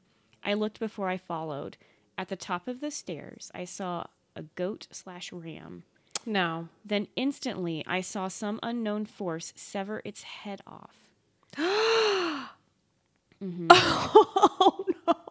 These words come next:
Speaker 1: It gets a little bit worse. It gets actually a lot worse. Um, I woke up from this ultra-realistic dream, fixed things with my family, and moved home. I didn't return to the apartment. Two weeks later,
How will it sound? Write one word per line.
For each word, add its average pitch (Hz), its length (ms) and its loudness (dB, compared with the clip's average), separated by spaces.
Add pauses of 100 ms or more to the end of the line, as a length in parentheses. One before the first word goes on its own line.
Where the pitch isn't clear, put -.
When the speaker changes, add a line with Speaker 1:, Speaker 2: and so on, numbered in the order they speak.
(140)
Speaker 1:
It - 160 -4
gets 440 240 -2
a 311 120 -6
little 220 220 4
bit 202 240 0
worse. - 500 -6 (120)
It 294 80 -4
gets 427 200 -2
actually 208 320 -2
a 160 60 -2
lot 143 240 -8
worse. - 460 -10 (580)
Um, 208 280 2
I 214 100 2
woke 214 260 2
up 294 120 0
from 233 160 -2
this 190 240 -2
ultra-realistic 214 880 -2
dream, 180 320 -2
fixed - 420 -8
things 180 320 -2
with 180 120 -12
my 185 140 -2
family, 175 460 -4
and 180 120 -2
moved 175 280 -2
home. 123 480 -10 (420)
I 202 100 0
didn't 214 240 0
return 226 420 -2
to - 80 -12
the 247 100 -2
apartment. 135 500 -10 (340)
Two 262 240 -6
weeks 349 360 -4
later, 226 520 -4